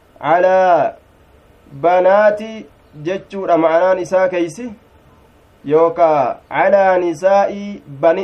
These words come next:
Israa'iila jechuu. Aya. Dubartoowwan bani Israa'iiliiti irratti jennaan duuba. Calaa hazfi mudaafin, mudaaftu irraa gatame, mudaaf irraa gatamu irratti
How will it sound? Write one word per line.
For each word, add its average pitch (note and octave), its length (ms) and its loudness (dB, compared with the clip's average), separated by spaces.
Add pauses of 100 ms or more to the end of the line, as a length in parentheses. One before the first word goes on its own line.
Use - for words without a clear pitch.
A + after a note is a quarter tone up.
Israa'iila D3+ 460 -2
jechuu. A#2+ 280 -14 (1080)
Aya. C#3+ 380 -2 (800)
Dubartoowwan F#3+ 920 0 (220)
bani F3 480 -2
Israa'iiliiti E3+ 720 -2
irratti D3 640 -6 (260)
jennaan C#3 340 -2
duuba. B2+ 320 -6 (440)
Calaa F3 380 2
hazfi F#3+ 360 -2
mudaafin, F#3+ 760 -2
mudaaftu F#3+ 560 -2
irraa F3+ 280 -2
gatame, F#3 340 0
mudaaf E3+ 360 -2
irraa E3+ 260 -2
gatamu F#3 340 -2
irratti G3 340 -2